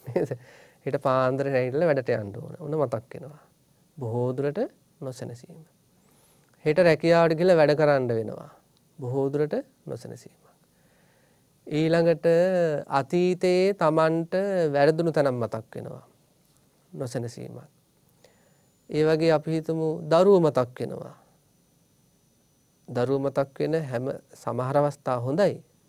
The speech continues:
නමුත් සමහර අවස්ථා තියෙනවා පීඩා ඇති වෙනවා. භාර්යාව මතක් වෙනවා. සමහර අවස්ථා සහනේ, සමහර අවස්ථා පීඩාව. ස්වාමියා මතක් වෙනවා. සමහර අවස්ථා සහනේ, සමහර අවස්ථා බහුත-, සමහර අවස්ථා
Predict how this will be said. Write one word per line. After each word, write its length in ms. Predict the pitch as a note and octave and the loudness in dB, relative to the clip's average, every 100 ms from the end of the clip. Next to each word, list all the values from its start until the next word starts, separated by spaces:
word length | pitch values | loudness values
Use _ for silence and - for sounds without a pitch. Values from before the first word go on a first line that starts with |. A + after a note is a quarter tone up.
| - | -14
නමුත් 280 | B2+ B2+ C3 _ | -10 -10 -14 _
සමහර 380 | - B2+ C3 | -10 -6 -2
අවස්ථා 340 | C#3 C#3 - C#3 | -4 -4 -4 -4
තියෙනවා 360 | D3 D3 F#3 D#4 _ _ _ _ _ - | -2 -4 -4 -6 _ _ _ _ _ -10
පීඩා 280 | C#3 C3 B2+ | -6 -4 -6
ඇති 240 | D#3 B2 | -8 -14
වෙනවා. 300 | B2 - - _ _ _ _ _ _ - | -18 -20 -20 _ _ _ _ _ _ -2
භාර්යාව 480 | D#3 F3 E3 D3 C3 | 2 6 6 6 2
මතක් 280 | A#2 A2 - | -4 -8 -10
වෙනවා. 320 | - - - _ _ _ _ _ _ _ | -14 -14 -18 _ _ _ _ _ _ _
සමහර 380 | - - C#3 D3+ | -10 -2 2 4
අවස්ථා 420 | D3+ D#3 - D3 | 4 2 2 0
සහනේ, 400 | C3+ B2 B2+ D3 | 0 0 0 0
සමහර 300 | E3 D3 D3 | 2 2 4
අවස්ථා 400 | D3 D3 - E3 D#4 _ _ _ _ _ | 4 2 0 0 0 _ _ _ _ _
පීඩාව. 640 | - C3+ B2+ B2 - D#3 D#3+ _ _ _ _ _ _ _ | -12 -10 -8 -10 -14 -18 -20 _ _ _ _ _ _ _
ස්වාමියා 480 | - D#3 E3+ E3+ D3+ | -4 2 4 6 4
මතක් 340 | C3+ B2 A2 - | 2 -2 -8 -10
වෙනවා. 300 | C#3 - - _ _ - | -16 -16 -20 _ _ -20
සමහර 440 | - C#3+ C#3+ D3+ | -10 -2 2 4
අවස්ථා 380 | D#3 D3+ - C#3+ | 4 2 2 2
සහනේ, 440 | C3+ C#3 C3+ D3 A3 | 2 -2 -2 -2 -2
සමහර 360 | C#4+ D3+ C3+ C#3+ | -6 -4 0 2
අවස්ථා 320 | D3 D3 D#3+ | 0 -2 -6
බහුත-, 360 | C3+ C3+ C#3 - | -2 -2 -4 -8
සමහර 320 | C#3 C3+ D3 | -4 0 2
අවස්ථා 380 | D3 D3 F#3 | 2 0 -4